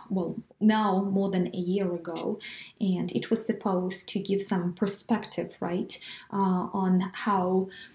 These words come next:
uh, Ukraine in general, I would say, and Ukrainians, um, respond to the war.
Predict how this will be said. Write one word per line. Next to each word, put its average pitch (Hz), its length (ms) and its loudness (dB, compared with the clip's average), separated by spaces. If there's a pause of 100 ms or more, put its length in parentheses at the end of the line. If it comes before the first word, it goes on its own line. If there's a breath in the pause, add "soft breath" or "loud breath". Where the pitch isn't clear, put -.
(200 loud breath)
uh, 202 320 4
Ukraine 240 440 4
in 214 200 2
general, 180 500 2
I 180 100 0
would 175 200 -2
say, 175 180 2
and 170 160 -4
Ukrainians, 175 760 0 (160)
um, 180 420 0
respond 185 580 0
to - 80 -6
the 180 140 0
war. - 380 -4